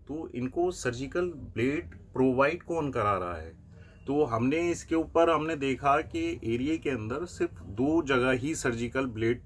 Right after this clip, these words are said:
होते हैं, या तो फार्मासिस्ट जो हैं उनके ऊपर सर्जिकल ब्लेड जो हैं मिलते हैं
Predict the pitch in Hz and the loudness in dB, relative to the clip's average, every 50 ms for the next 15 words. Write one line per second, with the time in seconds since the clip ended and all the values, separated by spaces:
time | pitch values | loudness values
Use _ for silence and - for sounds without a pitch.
0 | - - - - - - - - 113 113 113 - 120 110 101 92 90 85 82 - | -14 -20 -18 -16 -14 -12 -6 -2 0 0 0 0 0 0 0 -2 -4 -8 -10 -14
1 | - - - - - - - - - 104 113 120 123 123 - 151 156 160 - - | -20 -20 -20 -20 -20 -20 -18 -6 0 2 4 4 4 2 0 -2 -2 -2 -2 -4
2 | - - - - - - - - - - 120 120 120 131 131 135 131 - 170 156 | -6 -10 -16 -20 -20 -20 -20 -20 -4 2 4 6 6 6 4 2 2 2 0 0
3 | - - - - 127 120 135 131 123 120 120 120 120 113 - - - - - - | 0 -2 -4 -8 -2 2 2 2 2 2 -2 -4 -6 -10 -14 -18 -20 -20 -20 -20
4 | - - - - 117 113 113 110 139 135 120 - 135 127 - 123 104 95 98 110 | -20 -18 -6 -4 -2 -2 0 0 0 0 0 0 -2 0 0 -2 -2 -2 -4 -6
5 | 110 - 127 131 117 98 - - 98 104 110 120 123 117 107 107 104 98 87 92 | -4 -2 -2 -2 -2 -4 -8 -8 -4 0 0 2 0 0 -2 -2 -2 -2 -2 -4
6 | 95 101 123 - - - - - - - - - - - - 98 98 110 110 104 | -6 -8 -10 -10 -14 -16 -18 -18 -20 -20 -20 -20 -20 -12 -6 0 2 2 2 2
7 | - 127 123 117 107 104 104 113 131 | 2 2 0 2 0 -2 -4 -6 -10